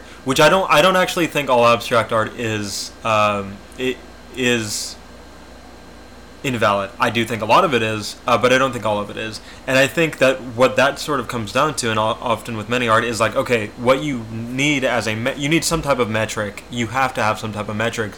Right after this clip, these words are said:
that you're gonna be judging art by. By judging anything by, you have to have standards of some kind. You have to have s-, something that you're referring to in which to compare it, um, or to base your judgment on, rather than, like,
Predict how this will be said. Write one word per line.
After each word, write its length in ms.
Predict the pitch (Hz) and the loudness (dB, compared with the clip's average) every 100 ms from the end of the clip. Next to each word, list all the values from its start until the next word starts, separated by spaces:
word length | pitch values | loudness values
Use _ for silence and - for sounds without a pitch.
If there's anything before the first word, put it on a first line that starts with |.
| - | -6
that 180 | 110 110 | -6 -4
you're 120 | 110 | -6
gonna 180 | 104 101 | -6 -8
be 160 | 107 | -8
judging 380 | 104 113 107 104 | -4 -4 -4 -4
art 280 | 113 135 - | -2 -4 -6
by. 240 | 107 - - - - - 117 | -10 -10 -14 -18 -18 -16 0
By 200 | 127 113 - - | 0 0 -6 0
judging 260 | 131 113 | 0 2
anything 340 | 113 165 - 101 | -2 -2 -4 -6
by, 160 | 101 | -6
you 180 | 107 117 | -2 0
have 100 | 113 | 0
to 60 | 113 | -2
have 100 | 104 | -4
standards 420 | - 123 123 120 | -2 0 0 -2
of 120 | 110 | -4
some 180 | - 117 | -4 -4
kind. 260 | 110 107 104 | -2 -2 -2
You 60 | |
have 100 | 110 | -2
to 60 | 117 | -2
have 80 | 107 | -6
s-, 200 | - - - | -10 -16 -12
something 400 | - 135 120 131 | -4 -2 -2 -4
that 140 | 131 | -4
you're 100 | 123 | -4
referring 380 | 110 - 117 110 | -6 -2 -2 -2
to 280 | - 110 107 - | -6 -8 -8 -10
in 140 | 127 110 | -8 -6
which 200 | 110 - | -6 -8
to 80 | - | -10
compare 380 | 104 113 110 98 | -10 -4 -2 -2
it, 180 | 98 - - - - | -6 -14 -18 -20 -8
um, 180 | 113 110 | -2 0
or 80 | 110 | 0
to 60 | 107 | 0
base 360 | 123 117 - | 2 2 -2
your 200 | 135 117 | -6 -6
judgment 400 | 110 165 135 120 | 0 0 2 0
on, 120 | 113 | 2
rather 260 | 113 120 120 | 2 2 2
than, 200 | 117 110 | 0 0
like, 220 | 113 107 | -2 -4